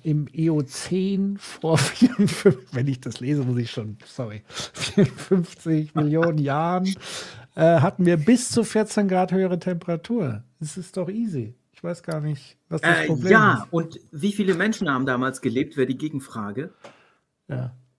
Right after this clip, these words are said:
Speaker 2: Wir müssen,
Speaker 1: Mhm.
Speaker 2: wir haben jetzt acht Milliarden Menschen auf diesem Planeten und die müssen versorgt werden. Auch wenn es nicht klappt, weil eben politische Systeme es verhindern, ja, weil viele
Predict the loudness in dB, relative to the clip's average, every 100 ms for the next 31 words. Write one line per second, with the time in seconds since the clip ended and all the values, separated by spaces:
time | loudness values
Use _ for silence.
0 | _ _ 0 2 6 4 4 0 -6 -6
1 | -8 0 2 4 2 0 2 2 0 -2
2 | 0 2 2 0 -2 -2 -2 -4 -6 -6
3 | -10 -10 -10 -10 -10 -12 -14 -4 -2 -2
4 | -4 -6 0 2 0 -2 -12 -14 -4 0
5 | 2 2 2 0 -4 0 0 0 -2 -2
6 | 0 -2 -2 -2 -2 -2 0 0 -2 -6
7 | -6 -8 -2 -2 -2 -2 -2 -2 0 0
8 | -2 -6 -10 -6 -6 -10 -18 -4 -2 0
9 | 0 2 2 2